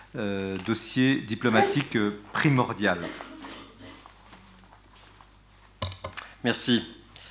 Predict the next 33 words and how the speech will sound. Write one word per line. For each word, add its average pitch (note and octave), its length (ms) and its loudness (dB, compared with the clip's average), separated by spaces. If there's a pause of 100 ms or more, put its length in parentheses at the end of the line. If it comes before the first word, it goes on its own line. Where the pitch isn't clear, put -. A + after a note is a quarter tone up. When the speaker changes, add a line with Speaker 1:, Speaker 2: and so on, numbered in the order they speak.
(720)
Speaker 2:
Euh, A2 720 4
le B2 140 2
Moyen-Orient D#3 840 4
a F#2+ 440 4 (240)
toujours D3 360 0
été C3 380 0
l'objet - 580 -10
d'une, - 720 -20
d'une B2 60 -16
attention A#2+ 640 -10 (400)
particulière G#2 840 2
et F2 80 -6
soutenue - 480 -6
du F#2+ 100 -4
Saint-Siège, A2 720 -2 (500)
ne F#2+ 80 -4
serait-ce A2 380 2
que - 80 -8
parce - 200 -6
que F#2+ 100 -6
c'est G#2 180 -2
dans G2+ 120 -2
cette G#2 220 0
région, F#2 420 -4
c'est - 180 -4
cette C3+ 200 0
région G2 400 -4
qui - 120 -8
est - 20 -4
le F2 60 -4
berceau F#2+ 320 -4
du F#2 120 -4
christianisme, F#2 640 -4